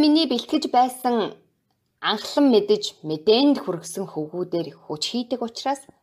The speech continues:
нуруугаар минь доромжилж, байдгаар минь барьцаалах ноёд байхгүй. Бүгд ихээ хүндэтгэн. Гэвчиг боорчуу мухлаа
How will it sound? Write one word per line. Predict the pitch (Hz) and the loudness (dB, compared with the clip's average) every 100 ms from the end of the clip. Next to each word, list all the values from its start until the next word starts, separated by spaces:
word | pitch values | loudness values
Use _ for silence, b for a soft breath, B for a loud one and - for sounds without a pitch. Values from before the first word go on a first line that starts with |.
| _ _ | _ _
нуруугаар | 123 160 208 226 226 | -4 0 2 2 0
минь | 240 247 | 0 0
доромжилж, | 185 175 185 190 202 - - _ _ | 0 0 -4 -2 -4 -6 -18 _ _
байдгаар | - 131 165 214 254 - 294 302 | -8 0 4 6 4 2 0 0
минь | 294 285 220 | 2 0 0
барьцаалах | 202 - - 233 226 - | -2 -4 -8 -8 -8 -10
ноёд | 160 170 165 _ | -6 -6 -10 _
байхгүй. | 131 151 - - - 143 208 _ _ _ _ _ _ _ _ _ _ _ _ _ _ - | -6 -6 -8 -20 -12 -10 -10 _ _ _ _ _ _ _ _ _ _ _ _ _ _ -6
Бүгд | 170 175 175 | -4 -2 0
ихээ | 151 - 214 262 | -2 0 0 0
хүндэтгэн. | 156 143 - - 131 127 _ _ _ _ _ _ _ - | -6 -12 -14 -14 -14 -16 _ _ _ _ _ _ _ -10
Гэвчиг | 151 175 - - - 190 - 139 | -2 -2 -4 -4 -2 0 0 2
боорчуу | 156 202 202 - 220 | 4 4 2 -4 -2
мухлаа | 196 160 180 196 202 | -2 -4 -6 -4 -4